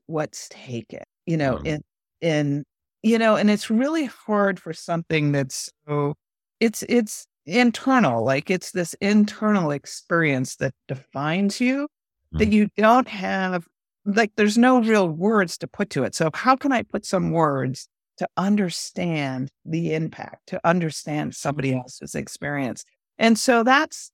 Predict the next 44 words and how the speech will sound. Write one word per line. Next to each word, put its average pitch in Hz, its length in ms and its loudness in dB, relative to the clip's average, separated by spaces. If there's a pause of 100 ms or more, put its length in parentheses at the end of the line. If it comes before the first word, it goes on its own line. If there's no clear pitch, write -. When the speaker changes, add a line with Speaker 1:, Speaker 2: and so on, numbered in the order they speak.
Speaker 1:
like, 196 340 -2
why 180 440 2
I, 160 300 -2 (140)
I 147 540 -2 (100)
was 160 200 -2
so 160 260 2
compelled 135 800 -4 (140)
to, 147 160 -6 (240)
to 160 140 -6
start 190 500 -10
my 190 160 -2
story 180 400 -2
out 151 200 0
that 151 200 0
way. 147 220 -6 (440)
And 269 180 4
just 320 200 -2 (280)
hearing 269 360 6
me 247 120 6
share, 247 340 0
I 196 80 4
mean, 185 160 -2
you 185 80 -4
can 190 160 -4
hear 208 720 2
the 160 180 4
joy, 151 500 -4
like, 147 240 -4
you - 60 -20
can 190 160 -2
just 175 200 -4
hear 170 400 0
Speaker 2:
Hmm. 175 60 2
Speaker 1:
the, 135 220 4 (440)
the 147 100 -2
passion, - 880 -8
right? 139 320 2 (420)
And 175 120 0
the 92 80 0
Speaker 2:
Sure. 120 100 -2
Speaker 1:
innocence 175 500 -2
of 139 140 -2
all 127 180 -4
that. - 260 -4